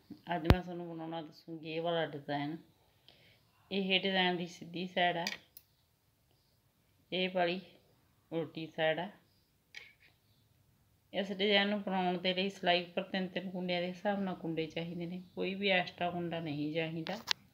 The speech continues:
ਜਿਸ ਤਰ੍ਹਾਂ ਬਾਰਡਰ ਬਣਾਉਣ ਤੋਂ ਬਾਅਦ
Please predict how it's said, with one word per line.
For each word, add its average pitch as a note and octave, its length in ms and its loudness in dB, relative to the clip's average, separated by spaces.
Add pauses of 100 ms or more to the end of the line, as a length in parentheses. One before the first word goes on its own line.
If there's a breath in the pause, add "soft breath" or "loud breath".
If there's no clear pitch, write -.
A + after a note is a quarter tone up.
(800 loud breath)
ਜਿਸ F3+ 200 0
ਤਰ੍ਹਾਂ G3+ 200 4
ਬਾਰਡਰ F#3 340 6
ਬਣਾਉਣ F#3 360 0
ਤੋਂ F#3 140 -2
ਬਾਅਦ F#3 280 4